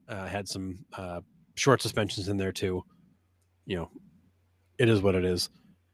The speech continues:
And then there was a, um,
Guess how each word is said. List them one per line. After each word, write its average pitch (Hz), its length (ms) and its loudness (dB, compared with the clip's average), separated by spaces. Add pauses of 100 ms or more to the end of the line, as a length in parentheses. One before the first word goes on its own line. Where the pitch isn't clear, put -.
(520)
And 123 240 2
then 120 260 6
there 131 220 6
was 123 380 4
a, 107 440 0 (840)
um, 90 520 -6